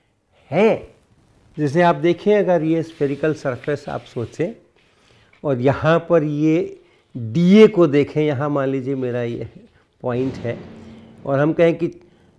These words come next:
टेंजेंट के डायरेक्शन में इलेक्ट्रिक फील्ड होना चाहिए, तो कौन सा टेंजेंट? आप वो टेंजेंट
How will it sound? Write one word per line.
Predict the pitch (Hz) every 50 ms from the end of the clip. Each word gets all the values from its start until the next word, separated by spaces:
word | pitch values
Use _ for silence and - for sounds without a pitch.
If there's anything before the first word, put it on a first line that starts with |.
| _ _ _ -
टेंजेंट | 175 175 202 214 214 208 175 190 247 254 240 - -
के | - 226 220
डायरेक्शन | 185 160 190 175 190 185 - - - 185
में | 185 180 175
इलेक्ट्रिक | 165 156 147 - - 156 123
फील्ड | - - 135 120
होना | 117 117 113 107
चाहिए, | - - 110 107 - - - _ _ _ _ _ _ _ _ _ _ _ _ _ _ _ _ -
तो | 131
कौन | 113 - 127 127 123
सा | 117 - 120
टेंजेंट? | 110 - 113 95 95 95 - - - - - _ _ _ _ _ _ _ _ _ -
आप | 110 117 120 117 117
वो | 127 127
टेंजेंट | 127 127 135 123 123 120 113 117 123 120 123 117 120